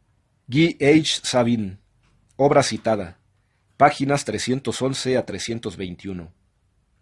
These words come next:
R H Cox, Hugo Grocio, N L Strauss. R Corpsi, obra citada, páginas trescientos sesenta y ocho a trescientos setenta y seis.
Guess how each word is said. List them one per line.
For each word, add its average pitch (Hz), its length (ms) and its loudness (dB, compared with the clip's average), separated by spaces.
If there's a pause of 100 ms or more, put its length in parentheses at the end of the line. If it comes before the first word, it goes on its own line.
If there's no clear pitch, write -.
(960)
R 156 320 6 (300)
H 143 460 2
Cox, - 580 -4 (680)
Hugo 151 300 4
Grocio, 110 500 0 (720)
N 156 360 4 (520)
L 151 420 4
Strauss. - 800 -2 (1600)
R 147 340 6
Corpsi, 120 640 2 (800)
obra 143 240 4
citada, 107 560 -4 (920)
páginas 143 440 2
trescientos 127 460 -4
sesenta 98 400 -10
y 104 80 -2
ocho 123 300 -2
a - 60 -8
trescientos 110 440 -8
setenta 87 420 -12
y 87 60 -12
seis. - 640 -16